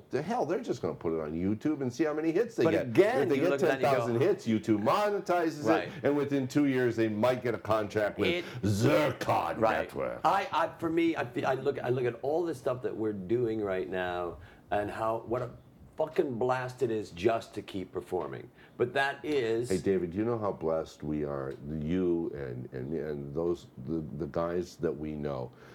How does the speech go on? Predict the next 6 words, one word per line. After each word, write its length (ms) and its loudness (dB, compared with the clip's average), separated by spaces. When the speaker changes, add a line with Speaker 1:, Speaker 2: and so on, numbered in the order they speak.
Speaker 1:
We 200 2
are 160 0
so 840 -2
intensely 1080 -4
and 100 -2
incredibly 600 -2